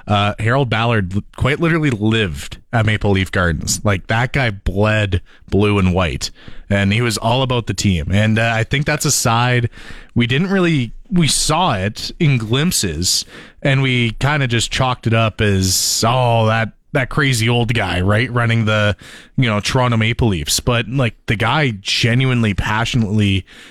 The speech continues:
cared about Toronto and the Toronto Maple Leafs.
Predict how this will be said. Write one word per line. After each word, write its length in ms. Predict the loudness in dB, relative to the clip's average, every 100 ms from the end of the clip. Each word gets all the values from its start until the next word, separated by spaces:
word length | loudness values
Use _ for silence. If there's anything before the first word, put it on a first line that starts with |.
| -18 -4
cared 340 | 0 2 2
about 320 | 2 0 0 -4 -10
Toronto 760 | -4 0 2 2 2 2 0 0
and 160 | -2
the 60 | 0
Toronto 420 | 0 2 2 2
Maple 380 | 2 2 2 0
Leafs. 400 | 0 -2 -4